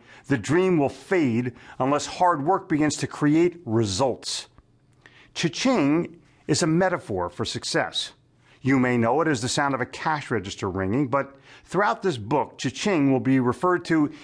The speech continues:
in every aspect of business. It's about hiring the right people, creating the best principles, teaching and training, encouragement, making a deal, the courage to grow, and every other aspect of business as relates to success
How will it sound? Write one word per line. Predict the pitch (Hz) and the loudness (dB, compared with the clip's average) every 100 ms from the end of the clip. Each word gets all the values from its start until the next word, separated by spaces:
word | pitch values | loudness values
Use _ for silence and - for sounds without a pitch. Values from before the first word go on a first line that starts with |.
| - | -2
in | 147 139 | 0 0
every | 170 175 170 | -2 0 2
aspect | 143 151 139 123 | 2 0 -4 -2
of | 123 87 | -4 -2
business. | 107 - - - - _ _ _ _ - | -4 -6 -10 -12 -14 _ _ _ _ -8
It's | 139 | -4
about | 151 139 127 - | 0 0 -2 -8
hiring | - 170 160 143 | -6 -2 0 0
the | 131 | 2
right | 127 123 | 0 0
people, | - 131 - 80 - _ - - | -2 -4 -4 -12 -14 _ -20 -4
creating | 202 190 | 0 2
the | 156 | 2
best | 127 156 - | 0 -2 -4
principles, | 156 139 107 87 82 - - _ | -4 -4 -6 -10 -14 -18 -20 _
teaching | - 226 - 117 | -2 -2 0 0
and | 107 | 0
training, | 107 - 175 147 90 - _ _ _ _ | -2 -2 0 0 -2 -8 _ _ _ _
encouragement, | 143 - 190 165 110 90 - _ | -2 0 0 0 -2 -8 -14 _
making | 160 190 185 160 | 0 0 2 2
a | |
deal, | 123 127 151 104 - - _ - | 2 0 2 0 -4 -18 _ -8
the | |
courage | 147 - 202 190 - | -6 0 0 0 -4
to | 139 | -6
grow, | 104 131 131 92 - - | 0 2 2 -2 -6 -6
and | 127 - - | -6 -6 -6
every | 196 247 | -2 0
other | 220 185 | 0 0
aspect | 165 165 160 147 | 0 -2 -6 -6
of | 135 | -6
business | 104 131 120 123 | -2 -4 -4 -4
as | 117 131 | -6 -4
relates | 131 139 - | -4 -4 -6
to | 131 | -10
success | - 110 - 208 220 - | -10 -10 -6 -4 -4 -6